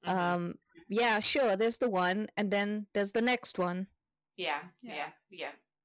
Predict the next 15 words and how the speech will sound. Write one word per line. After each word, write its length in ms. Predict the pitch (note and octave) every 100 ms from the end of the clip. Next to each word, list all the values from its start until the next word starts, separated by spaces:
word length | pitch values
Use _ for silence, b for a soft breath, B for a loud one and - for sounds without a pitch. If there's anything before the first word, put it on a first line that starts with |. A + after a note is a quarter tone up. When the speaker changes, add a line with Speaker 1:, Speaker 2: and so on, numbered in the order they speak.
| _ _ _
Speaker 1:
That's 280 | F3 F3 -
true. 320 | - F#3+ E3 - _ B B
So 160 | - A#3+
what 200 | C4+ C4
would 140 | D#4
you 80 | C4+
see, 340 | C4 C4 B3+ - -
what 180 | A3+ B3
would 140 | C#4 C4+
you 60 |
say 460 | B3 - A3 G#3 A3
to 180 | - -
anyone 520 | A#3 G3+ F#3+ F3 F3 F3
who's 760 | G3+ G3 F#3 F#3 F#3 F3+ - - _ _ _ _ _ _ -
nervous 680 | G3+ F#3+ F#3 F#3 F3 F3+